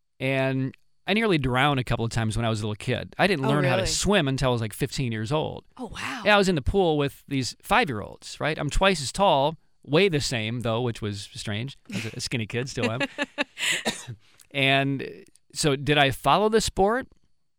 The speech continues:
Speaker 1: No. I mean, uh,
Speaker 2: Sure.
Speaker 1: pro-, probably, I probably followed the sport as, as,
Speaker 2: As
Speaker 1: uh,
Speaker 2: much as
Speaker 1: as
Speaker 2: the
Speaker 1: much
Speaker 2: average
Speaker 1: as
Speaker 2: person,
Speaker 1: anybody out
Speaker 2: right? <laughs>
Speaker 1: there listening right now. I, I followed it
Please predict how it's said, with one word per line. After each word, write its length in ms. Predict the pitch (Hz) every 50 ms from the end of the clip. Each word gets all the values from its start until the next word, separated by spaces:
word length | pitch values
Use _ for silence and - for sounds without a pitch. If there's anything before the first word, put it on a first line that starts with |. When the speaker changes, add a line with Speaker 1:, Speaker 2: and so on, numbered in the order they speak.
| _ _ _ _ _ _ _ _ -
Speaker 1:
No. 440 | 175 185 190 220 269 294 285 202 175
I 40 | 175
mean, 400 | 190 185 196 208 202 202 185 - -
uh, 120 | - 165
Speaker 2:
Sure. 240 | 175 160 269 233 180
Speaker 1:
pro-, 180 | - 254 254 202
probably, 400 | 196 - 226 254 254 269 254 226 - -
I 120 | 190 196 180
probably 300 | - - 185 190 185 147
followed 280 | - 160 175 190 175
the 40 | 160
sport 340 | - - - 170 180 175 -
as, 400 | - 156 151 147 147 139 117 - - - _ _ _ _ _ _ _ -
as, 300 | 143 143 143 139 131 113
Speaker 2:
As 20 | 135
Speaker 1:
uh, 160 | 131 123 123 -
Speaker 2:
much 140 | - -
as 120 | 226 220 -
Speaker 1:
as 220 | 151 156 160 147 220
Speaker 2:
the 80 | 233
Speaker 1:
much 100 | 190 226 233
Speaker 2:
average 140 | 226 240 220
Speaker 1:
as 80 | 185 190
Speaker 2:
person, 160 | 269 285 285
Speaker 1:
anybody 340 | 220 226 196 208 208 190 185
out 100 | 185 190
Speaker 2:
right? 120 | 214 233 262
<laughs> 0 |
Speaker 1:
there 120 | 180 165
listening 380 | 151 156 156 - - 170 160 151
right 240 | 143 139 135 127
now. 180 | 120 117 110 110
I, 220 | 120 139 123 127
I 60 | 143 135
followed 400 | - - 151 165 180 185 185 190
it 160 | 196 160